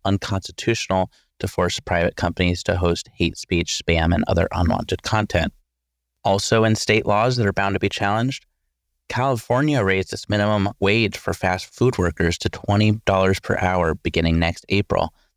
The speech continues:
That'll be the highest guaranteed base salary in the industry.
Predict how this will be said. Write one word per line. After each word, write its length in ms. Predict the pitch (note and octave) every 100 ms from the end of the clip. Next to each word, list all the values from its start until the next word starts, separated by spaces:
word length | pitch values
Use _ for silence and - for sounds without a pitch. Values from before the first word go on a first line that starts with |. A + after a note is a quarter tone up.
| -
That'll 160 | F2+
be 80 | F#2
the 80 | F2+
highest 460 | - F#2+ G2+ A2
guaranteed 520 | - G2 G2 - F#2+ -
base 240 | F2+ F#2+
salary 440 | - F2+ F#2 F#2+
in 260 | G2 F#2 F#2
the 100 | F2+
industry. 720 | E2+ F#2 F#2+ - - - -